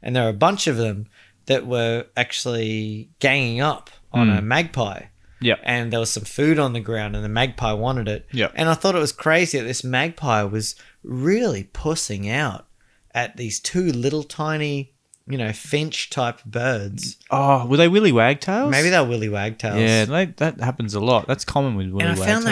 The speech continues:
Speaker 2: wagtails.
Speaker 1: really weird 'cause magpies to me are
Speaker 2: Yeah.
Speaker 1: just such an aggressive fucker of a bird.
Speaker 2: Well,
Speaker 1: They're
Speaker 2: you,
Speaker 1: terrifying
Speaker 2: you'll see
Speaker 1: as
Speaker 2: the
Speaker 1: a
Speaker 2: op-,
Speaker 1: kid.
Speaker 2: you'll see the opposite as well. You'll see magpies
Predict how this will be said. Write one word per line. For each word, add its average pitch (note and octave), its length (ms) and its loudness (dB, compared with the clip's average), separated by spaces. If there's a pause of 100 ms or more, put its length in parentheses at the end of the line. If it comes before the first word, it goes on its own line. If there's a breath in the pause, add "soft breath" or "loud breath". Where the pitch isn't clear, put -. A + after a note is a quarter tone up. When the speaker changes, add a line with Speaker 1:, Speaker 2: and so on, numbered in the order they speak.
Speaker 2:
wagtails. D#3 40 -2
Speaker 1:
really F3 220 2
weird D3+ 220 0
'cause - 140 -8
magpies F3 640 0
to - 120 -6
me A2+ 600 -4
are G2+ 60 0
Speaker 2:
Yeah. A2 140 4
Speaker 1:
just A#2+ 180 -2
such E3+ 260 -2
an B2+ 100 -4
aggressive A2 600 -6
fucker - 420 -4
of G#2+ 60 -6
a G2+ 40 -8
bird. B2+ 260 0
Speaker 2:
Well, G#3+ 100 6
Speaker 1:
They're G#3 80 4
Speaker 2:
you, G#3+ 60 2
Speaker 1:
terrifying F#3 640 0
Speaker 2:
you'll G3+ 120 6
see - 180 4
Speaker 1:
as F#3+ 80 6
Speaker 2:
the E3 80 6
Speaker 1:
a - 20 2
Speaker 2:
op-, - 120 4
Speaker 1:
kid. A#2 300 2
Speaker 2:
you'll F#3+ 140 4
see A#3 160 2
the D#3+ 80 6
opposite - 420 0
as A#2 160 -2
well. D3+ 220 6
You'll B2+ 140 2
see C#3 200 0
magpies B2 880 2